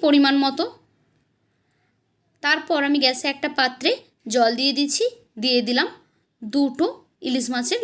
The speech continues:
লেজ। এই প্রসেসটাই আমি অন্যরকমভাবে তৈরি করেছি, আপনারা একটু দেখে নিন ভালোভাবে মন দিয়ে।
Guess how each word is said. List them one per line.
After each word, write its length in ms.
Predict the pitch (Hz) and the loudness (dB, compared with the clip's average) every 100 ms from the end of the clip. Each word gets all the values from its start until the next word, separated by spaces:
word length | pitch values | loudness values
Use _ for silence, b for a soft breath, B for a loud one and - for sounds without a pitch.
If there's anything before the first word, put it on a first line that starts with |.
| 285 | 4
লেজ। 240 | 196 190 - - _ _ _ _ _ _ _ _ _ _ _ _ _ _ _ _ _ _ _ _ | 4 2 -2 -8 _ _ _ _ _ _ _ _ _ _ _ _ _ _ _ _ _ _ _ _
এই 120 | 277 339 | -10 -6
প্রসেসটাই 580 | 339 277 285 285 320 302 | -2 0 0 -4 0 2
আমি 180 | 285 311 - - - | 2 2 -2 -14 -4
অন্যরকমভাবে 760 | 285 277 269 262 277 277 277 494 - _ _ - | 0 2 0 0 0 0 0 -4 -8 _ _ -4
তৈরি 220 | 262 254 | -2 0
করেছি, 360 | 262 247 262 349 | 2 2 2 0
আপনারা 260 | 311 269 254 | 0 0 -2
একটু 180 | 247 254 | -2 0
দেখে 240 | 240 247 | 0 0
নিন 160 | 262 320 | -2 0
ভালোভাবে 400 | 294 262 262 254 269 | 0 0 0 0 -2
মন 200 | 262 262 | -2 0
দিয়ে। 180 | 254 311 | 2 2